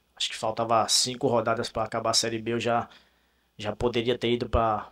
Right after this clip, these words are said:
pra jogo. Com certeza não ia conseguir jogar, é, sessenta, setenta minutos ou noventa minutos, porque,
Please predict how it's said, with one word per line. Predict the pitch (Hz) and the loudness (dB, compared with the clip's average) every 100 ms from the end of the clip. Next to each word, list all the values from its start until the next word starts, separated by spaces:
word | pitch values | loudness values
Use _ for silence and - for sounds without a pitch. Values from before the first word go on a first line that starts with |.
| - | -4
pra | 117 110 | 0 0
jogo. | 110 120 135 139 123 - _ _ _ _ _ - - | 0 2 2 0 -8 -16 _ _ _ _ _ -20 -10
Com | - | -2
certeza | 131 135 120 127 | 2 4 4 2
não | 131 139 | 4 4
ia | 139 131 | 4 4
conseguir | 139 - 120 123 | 2 2 2 2
jogar, | 117 117 117 113 110 107 104 98 | 4 6 6 8 8 6 4 0
é, | 107 107 104 101 | -2 0 0 0
sessenta, | - 110 - 117 127 117 110 | 0 2 2 2 -2 0 0
setenta | 107 113 113 | 0 -2 -4
minutos | 113 107 113 123 117 | -4 -4 -2 0 0
ou | 110 101 | 0 -2
noventa | 110 101 110 110 | -4 -6 -4 -4
minutos, | 110 110 117 120 120 | -4 -2 -2 -2 -6
porque, | 113 - 110 107 | -10 -6 -4 -4